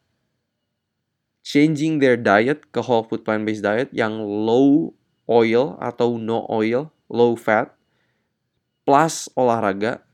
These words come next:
mereka bisa reverse atau mengalahkan diabetes. Tapi kalau kalian udah punya diabetes dan kalian mulai melakukan perubahan pola makan, tambah olahraga,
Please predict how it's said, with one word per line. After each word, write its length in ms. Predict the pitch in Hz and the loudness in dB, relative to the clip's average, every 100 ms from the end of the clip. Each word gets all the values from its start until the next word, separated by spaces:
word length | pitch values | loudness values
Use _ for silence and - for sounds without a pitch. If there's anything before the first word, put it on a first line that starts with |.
| _ | _
mereka 320 | 113 120 135 | -8 -4 -2
bisa 320 | 139 127 135 131 | -2 -2 -2 -2
reverse 640 | 123 110 120 143 117 - | -4 -2 2 2 2 -4
atau 160 | 87 127 | -4 -4
mengalahkan 560 | 120 107 101 101 117 | -4 -4 -4 -4 -4
diabetes. 560 | 110 95 95 92 101 _ _ _ _ _ _ _ _ _ _ _ _ _ _ _ _ _ | -4 -4 -6 -8 -14 _ _ _ _ _ _ _ _ _ _ _ _ _ _ _ _ _
Tapi 240 | - 107 131 | -4 -2 2
kalau 240 | 143 135 | 4 4
kalian 320 | 123 117 113 | 2 0 0
udah 80 | 107 | -2
punya 240 | - 107 104 | -4 -4 -2
diabetes 880 | 104 98 98 98 120 147 156 - _ _ _ _ _ - | -2 -2 -2 -2 -2 -2 -6 -16 _ _ _ _ _ -8
dan 240 | 110 110 | -6 -4
kalian 560 | 104 101 113 107 101 104 | -4 -4 -2 -2 -2 -6
mulai 560 | 110 143 151 160 151 139 | -4 0 2 2 0 0
melakukan 1040 | 120 101 98 107 - 107 110 120 110 110 _ _ _ _ _ _ | -2 -2 -4 -10 -6 -4 -4 -4 -8 -14 _ _ _ _ _ _
perubahan 320 | - 104 98 98 | -8 -6 -6 -4
pola 240 | 98 101 | -4 -2
makan, 720 | 117 131 107 107 104 101 101 113 | -2 -4 -4 -4 -4 -8 -12 -10
tambah 240 | 98 95 | -8 -6
olahraga, 880 | 95 92 92 104 120 113 104 95 95 | -6 -6 -6 -4 -4 -4 -4 -4 -6